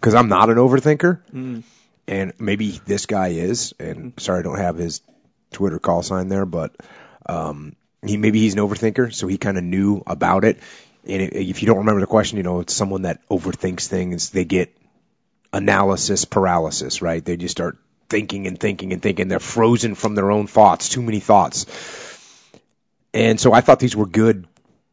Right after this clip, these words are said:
Speaker 1: little factors here. And it basically, to me, it all boils down to actually fear.
Speaker 2: Mm-hmm.
Speaker 1: 'Cause if you're thinking, then you're not taking action. And if you're not taking action, then there's no consequence. And if there's no consequence, then there's nothing to be afraid of.
Speaker 2: Mm.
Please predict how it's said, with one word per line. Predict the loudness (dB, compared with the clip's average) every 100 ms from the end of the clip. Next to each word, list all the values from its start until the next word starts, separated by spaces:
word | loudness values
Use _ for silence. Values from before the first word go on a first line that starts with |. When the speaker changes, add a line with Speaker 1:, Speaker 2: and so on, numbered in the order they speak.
| _ _ _ _ -12
Speaker 1:
little | -6 -4 -6
factors | -4 -2 -2 -4 -8 -8
here. | -8 -10 -12 -10
And | -6
it | 0
basically, | 2 2 -2 -8 -10 -10
to | -6
me, | -6
it | -6
all | -6
boils | -8 -8 -8
down | -10 -10
to | -12
actually | -12 -12 -12 -12
fear. | -14 -10 -6 -6 -6 -12 _ _ _
Speaker 2:
Mm-hmm. | -16 -16 -16 -18 -20 -20 _ _ _
Speaker 1:
'Cause | 0 2
if | 4 4
you're | 4
thinking, | 2 -18 4 6 6 4 4 4 -2 -12 _ _ _ _ _ _ _ _ _ _
then | -4
you're | -2
not | -2 -4 -4
taking | -4 -4 -8
action. | -8 -8 -10 -14 -12
And |
if | -12
you're | -8 -8
not | -4
taking | -4 -4 0
action, | 2 0 -2
then | -2
there's | -2 -2
no | -4
consequence. | 0 0 0 -4 -6
And | -6
if | -6
there's | -6 -4
no | -4
consequence, | -2 0 0 -2 -4 -4
then | -6
there's | -6
nothing | -6 -6
to | -6
be | -2
afraid | 4 4 4
of. | -2 -16 _ -16
Speaker 2:
Mm. | -12 -12